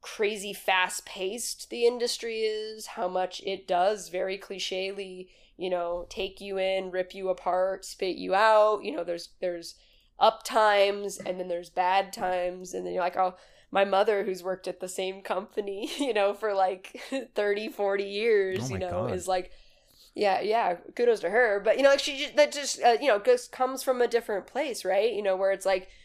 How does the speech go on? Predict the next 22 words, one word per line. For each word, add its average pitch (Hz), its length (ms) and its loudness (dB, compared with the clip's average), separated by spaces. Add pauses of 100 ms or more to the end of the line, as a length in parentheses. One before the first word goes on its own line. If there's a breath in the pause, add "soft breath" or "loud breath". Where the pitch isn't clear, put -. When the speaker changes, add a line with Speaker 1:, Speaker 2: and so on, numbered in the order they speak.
(140 soft breath)
Speaker 1:
"You, 302 300 -6 (260)
you 302 200 -8
were 311 160 0
at - 200 0
two 320 200 -8
studios 311 680 -2
this 180 220 -8
year." 175 300 -6
Like, 185 120 -4
it 185 80 -6
does, 208 120 -2
it 220 160 2
doesn't, 226 280 0
like, 202 200 -2
compute 214 540 -12
to 202 140 -4
her, 175 260 0
you 180 140 -4
know? 190 240 -4
So 185 220 -2
it's 180 180 -4
just, 185 260 -8